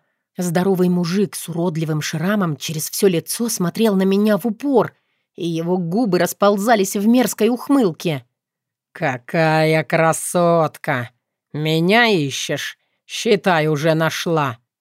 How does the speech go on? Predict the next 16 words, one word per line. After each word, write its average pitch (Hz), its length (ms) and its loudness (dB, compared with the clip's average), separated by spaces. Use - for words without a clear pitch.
Его 208 340 0
огромные 247 480 4
лапищи 240 440 0
потянулись 247 520 2
ко 269 160 0
мне, 247 340 4
сердце - 440 -2
ухнуло 160 420 -2
вниз. 175 360 0
«И 240 80 2
ведь 202 200 0
рядом 208 400 2
никого, 269 520 2
помощи 285 440 4
ждать 226 280 0
неоткуда!» 190 600 2